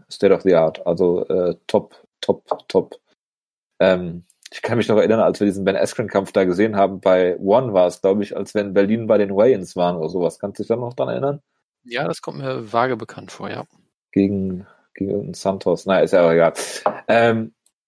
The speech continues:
Speaker 1: jedenfalls, ähm, habe ich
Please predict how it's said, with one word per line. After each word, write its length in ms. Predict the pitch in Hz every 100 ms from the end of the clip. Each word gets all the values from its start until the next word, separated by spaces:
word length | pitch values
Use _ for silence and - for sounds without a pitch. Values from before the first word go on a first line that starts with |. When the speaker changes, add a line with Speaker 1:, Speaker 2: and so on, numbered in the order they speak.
| _ _ _ _ -
Speaker 1:
jedenfalls, 840 | 123 151 175 - 143 143 139 - -
ähm, 480 | 113 117 117 117 _ _
habe 440 | - - 123 139 139
ich 680 | - 135 - - - -